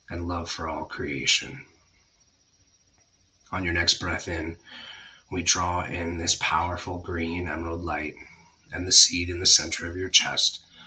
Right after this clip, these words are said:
blossoms into a lotus flower. It begins to spin rapidly in all directions, in all dimensions. And as you exhale, you release a gray smoke.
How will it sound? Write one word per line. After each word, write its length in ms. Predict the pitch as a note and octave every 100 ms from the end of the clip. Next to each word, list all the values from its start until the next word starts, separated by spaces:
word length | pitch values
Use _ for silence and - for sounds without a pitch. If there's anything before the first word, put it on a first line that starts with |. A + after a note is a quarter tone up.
| - - - _ _
blossoms 540 | G2+ E2+ E2 F2 F2 C2+
into 280 | - -
a 40 | E2+
lotus 340 | C#2 C2+ C2+
flower. 540 | - C#2+ D2+ D2 C#3 - _ _ _ _ _ _ _ _ _ _ _ _ - -
It 120 | A2 F#2+
begins 360 | G2 F2+ F#2
to 120 | - A2
spin 340 | - G2 F2+
rapidly 480 | E2 E2+ D#2+ D#2 E2
in 120 | F2
all 160 | E2 F#2
directions, 720 | - - - - F2 F2 -
in 80 | D#2+
all 160 | E2
dimensions. 800 | F2 D#2 D2 D#2 C2+ - - - _ _ _ _ _ _ _ _ _ _ _ _ _ _ _ _ _ _
And 120 | E2+
as 200 | D#2+ E2
you 140 | D#2+ D2+
exhale, 580 | D2+ - - F#2 D#2 D2+
you 120 | D2
release 360 | D#2 C2+ C2
a 60 | D#2+
gray 300 | C#2 C#2 C2
smoke. 520 | C2 - - C2+ -